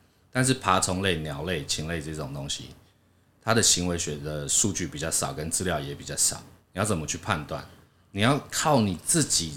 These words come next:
去饲养他的时候的那些过程，包含你跟他的互动，包含他的进食的情况，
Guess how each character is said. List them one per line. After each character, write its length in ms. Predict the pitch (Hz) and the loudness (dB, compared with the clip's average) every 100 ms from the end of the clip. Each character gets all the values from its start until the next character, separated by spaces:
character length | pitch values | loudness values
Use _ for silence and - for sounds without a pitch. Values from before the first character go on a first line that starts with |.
| - | -2
去 360 | - 127 104 | 2 4 2
饲 300 | 87 - 127 | 2 4 4
养 200 | 92 71 | 2 0
他 180 | 78 98 | -2 0
的 80 | 92 | 2
时 240 | - - | 4 4
候 240 | 85 104 82 - - - | 4 0 0 -8 -20 -14
的 100 | - 98 | -2 4
那 200 | 113 123 | 6 6
些 420 | - 120 113 117 - - _ _ _ _ _ - | 6 6 6 4 -6 -20 _ _ _ _ _ 4
过 260 | 156 107 80 | 8 8 8
程， 280 | - - 67 71 - _ | 4 4 -2 -12 -20 _
包 140 | - 120 | 0 2
含 200 | 104 85 | 2 0
你 120 | 80 | 0
跟 160 | 117 120 | 4 4
他 180 | 113 120 | 4 2
的 80 | 90 | 0
互 340 | - 135 87 - | -4 -6 -6 0
动， 200 | 92 69 - | -2 -2 -2
包 100 | 110 | 0
含 200 | 117 90 | 2 0
他 160 | 104 107 | 0 0
的 200 | 90 80 - - _ _ _ _ _ | -2 -4 -16 -20 _ _ _ _ _
进 240 | - 139 98 | 6 6 8
食 240 | - 82 | 4 4
的 80 | 82 | 2
情 340 | - - 76 | 4 4 2
况， 260 | 78 107 | -4 -4